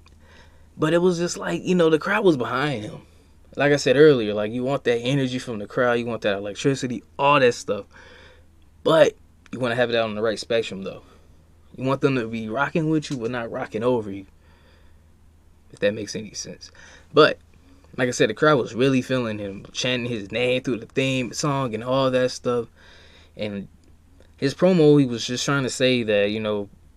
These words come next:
Carmelo Hayes can get his one-on-one match for the N X T North American Championship, but just know that after that,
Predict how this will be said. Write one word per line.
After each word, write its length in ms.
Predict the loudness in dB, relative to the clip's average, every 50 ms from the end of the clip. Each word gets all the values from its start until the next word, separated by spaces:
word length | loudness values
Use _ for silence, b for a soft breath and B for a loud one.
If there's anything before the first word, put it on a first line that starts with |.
| -20 -20 -20 _ _ -20 -20 -20 -20 _ -20 -10
Carmelo 320 | -8 -4 0 2 2 4
Hayes 220 | 4 4 2 2 -2
can 80 | -4 -4
get 160 | -2 -2 -2
his 140 | -2 -2 -4
one-on-one 440 | -4 -4 -4 -4 -4 -4 -4 -4 -4
match 360 | -2 -2 -2 -2 -2 -6 -10
for 180 | -8 -8 -6
the 160 | -4 -4 -4 -4
N 100 | -6 -6
X 120 | -8 -8
T 120 | -8 -8
North 220 | -4 -4 -4 -4 -6
American 320 | -6 -6 -6 -6 -8 -8
Championship, 720 | -6 -4 -2 -2 -2 -2 -4 -6 -6 -4 -2 -2 -4 -4 -6
but 120 | -10 -8
just 260 | -6 -6 -6 -6 -8
know 360 | -6 2 6 8 10 10 10
that 220 | 6 4 0 -4 -6
after 300 | -6 -8 -6 -8 -10 -4
that, 640 | -2 -2 0 0 -2 -4 -8 -12 -14 -14 -14 -16